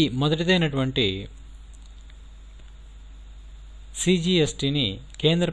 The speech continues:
ప్రభుత్వము విధించి వసూలు చేయటం జరుగుతుంది. అలాగే రెండవదైనటువంటి ఎస్జీఎస్టీని, అంటే State Goods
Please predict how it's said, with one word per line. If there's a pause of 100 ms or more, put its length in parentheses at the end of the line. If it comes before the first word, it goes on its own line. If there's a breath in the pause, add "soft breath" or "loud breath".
ప్రభుత్వము (880)
విధించి (180)
వసూలు
చేయటం
జరుగుతుంది. (340)
అలాగే (800 loud breath)
రెండవదైనటువంటి (260)
ఎస్జీఎస్టీని, (220)
అంటే (600 soft breath)
State (1000)
Goods